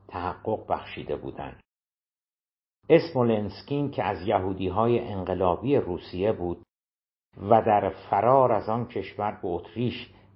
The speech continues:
پناه آورده بود، در نوشته‌ای تحت عنوان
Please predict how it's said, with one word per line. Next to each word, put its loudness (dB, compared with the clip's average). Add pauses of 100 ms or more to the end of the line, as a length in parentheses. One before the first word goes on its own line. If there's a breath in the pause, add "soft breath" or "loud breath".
پناه 2
آورده -2
بود، -6 (440)
در 4
نوشته‌ای -2
تحت -8
عنوان -2